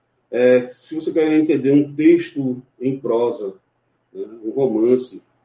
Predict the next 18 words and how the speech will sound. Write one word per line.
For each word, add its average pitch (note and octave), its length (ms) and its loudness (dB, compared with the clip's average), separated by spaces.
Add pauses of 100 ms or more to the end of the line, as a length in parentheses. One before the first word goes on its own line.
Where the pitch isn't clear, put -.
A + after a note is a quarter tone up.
(960)
né, A#2 380 -8 (240)
a-, - 240 -18
através C3 420 2
de C3 60 0
uma C3 120 4
certa B2+ 280 -6
lógica, A2+ 720 0 (840)
né, G2+ 340 -10 (120)
quantitativa, A#2 960 -2 (720)
né, F2 140 -12 (160)
quer A#2 120 2
medir A#2 560 0
alguma, G#2 340 0 (640)
você D3+ 520 -4 (520)
não C3 280 4
vai D#3 200 2
conseguir B2 800 -8 (400)
chegar, G#2+ 720 -6